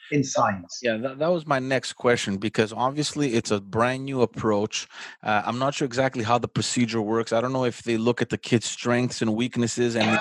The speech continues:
Speaker 1: <coughs>
Speaker 2: adjust according to that.
Speaker 1: Mm.
Speaker 2: But how does everything come back to a level playing field when they enter high school? I mean, how
Speaker 1: That
Speaker 2: prepared
Speaker 1: has to be the objective. The objective is to bring, to educate, educate, to bring someone from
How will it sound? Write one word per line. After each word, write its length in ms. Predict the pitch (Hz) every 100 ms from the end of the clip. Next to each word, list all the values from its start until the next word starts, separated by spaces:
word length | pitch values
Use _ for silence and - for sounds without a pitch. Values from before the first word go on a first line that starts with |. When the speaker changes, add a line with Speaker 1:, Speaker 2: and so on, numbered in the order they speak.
| -
Speaker 1:
<coughs> 140 | - 120
Speaker 2:
adjust 220 | 120 -
according 440 | - 123 117 120
to 120 | - 107
that. 300 | 113 117 131
Speaker 1:
Mm. 180 | 208 - _ _ _
Speaker 2:
But 120 | 131
how 220 | 120 - 147
does 180 | 135
everything 300 | 143 135 123
come 220 | 113 127 117
back 340 | 127 127 120
to 140 | - 120
a 40 |
level 320 | 113 123 117
playing 320 | 104 - 120 117
field 320 | - 110 104
when 160 | 107
they 120 | 104 107
enter 220 | 113 110
high 200 | 95 120
school? 300 | - - 98
I 40 | 95
mean, 140 | 95
how 120 | 87 -
Speaker 1:
That 100 | 156
Speaker 2:
prepared 320 | 113 151 -
Speaker 1:
has 80 | -
to 160 | - 127
be 140 | 147
the 180 | 135 135
objective. 540 | 110 101 110 - 98 - _ _ _ - 139
The 140 | 117
objective 640 | 147 120 156 175 175 190 170
is 200 | 151 -
to 100 | 165
bring, 680 | 135 120 143 175 190 196 196 - _ - - - _ _ _ _ _ - - - -
to 120 | 214 -
educate, 560 | 180 175 - 139 127 -
educate, 840 | 180 175 175 180 185 - 127 113 -
to 100 | 143
bring 320 | 123 175 202
someone 440 | 185 165 151 143
from 260 | 135 247 -